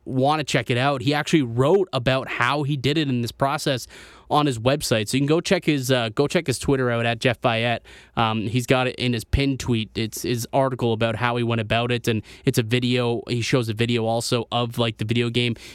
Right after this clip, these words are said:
It's super, super cool, man. Like, that is a one hell of a project, and, like, it got so much publicity from, like, Spittin' Chicklets. Um, I, I believe N H L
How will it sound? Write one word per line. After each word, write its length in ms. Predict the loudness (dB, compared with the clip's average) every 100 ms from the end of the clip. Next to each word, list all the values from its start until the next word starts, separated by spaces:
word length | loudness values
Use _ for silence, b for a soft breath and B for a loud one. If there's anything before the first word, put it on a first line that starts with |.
| B
It's 240 | 2 2
super, 500 | 2 4 4 4 -2
super 460 | -2 0 0 0 -4
cool, 340 | 0 0 0
man. 300 | -2 -2 -2
Like, 240 | -2 -4 B B B B
that 180 | 2 4
is 120 | 0
a 200 | -2 -4
one 460 | -2 2 4 2 -4 -10 _ _ _ _
hell 380 | -8 -2 2 2
of 100 | 0
a 60 | 0
project, 560 | 0 2 2 0 0 0
and, 60 |
like, 160 | 0 0
it 80 | 2
got 240 | 0 0
so 160 | 0 2
much 180 | 0 0
publicity 560 | 0 2 -2 0 -2
from, 120 | 0 -2
like, 160 | -4
Spittin' 300 | -4 -4 -4
Chicklets. 560 | -2 0 0 -2 -2 -6 B B B 0
Um, 240 | 0 0
I, 100 | 0 0
I 40 |
believe 320 | 0 0 0 0
N 140 | 0
H 240 | 0 0 0
L 340 | 2 -2 -4